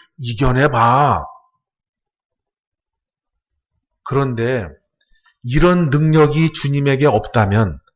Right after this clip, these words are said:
이런 능력이 하나님에게 없다면 유혹이 되지 않습니다. 그죠?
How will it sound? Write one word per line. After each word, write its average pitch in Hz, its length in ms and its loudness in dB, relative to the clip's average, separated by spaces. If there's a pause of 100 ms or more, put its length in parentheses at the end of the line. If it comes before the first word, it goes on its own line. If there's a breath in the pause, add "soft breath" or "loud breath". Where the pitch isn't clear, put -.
(240 soft breath)
이런 151 360 4
능력이 143 640 4 (340 loud breath)
하나님에게 151 600 -2
없다면 117 840 -2 (1300)
유혹이 127 260 -4
되지 123 240 0
않습니다. 87 520 -8 (880)
그죠? 156 540 0